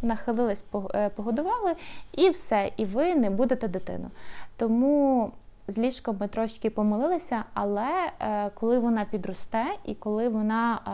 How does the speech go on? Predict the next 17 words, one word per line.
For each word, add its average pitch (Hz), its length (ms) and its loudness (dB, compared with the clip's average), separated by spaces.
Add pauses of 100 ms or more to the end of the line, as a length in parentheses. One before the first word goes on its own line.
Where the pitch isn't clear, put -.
е, 196 40 -2
не 208 120 2
буде 214 240 0
вже 196 160 -2
їсти 202 320 -6
вночі, 202 460 -2 (380)
тому 226 200 2
що 220 160 -4
зараз 247 340 2
вона 220 180 0
їсть 220 320 -2
вночі 214 600 0
один 226 500 0
або 202 180 -2
два 202 260 2
рази 202 240 -2
максимум, 196 640 -2